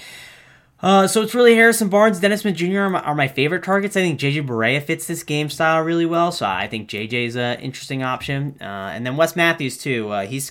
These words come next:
kinda priced up, though. That's kinda the issue with him. Uh, so I don't know. It,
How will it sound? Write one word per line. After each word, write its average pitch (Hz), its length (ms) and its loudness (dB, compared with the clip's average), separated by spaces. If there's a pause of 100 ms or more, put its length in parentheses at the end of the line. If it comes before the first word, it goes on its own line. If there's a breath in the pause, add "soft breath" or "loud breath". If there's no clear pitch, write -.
kinda 185 280 2
priced 160 280 -2
up, 139 180 0
though. 107 100 -2
That's 104 180 -4
kinda 120 220 -2
the 110 120 -4
issue 117 220 -6
with 131 140 -6
him. 147 240 -2
Uh, 101 400 -4
so 101 320 -4
I 107 160 -6
don't 104 140 -8
know. 98 200 -6
It, 101 120 -10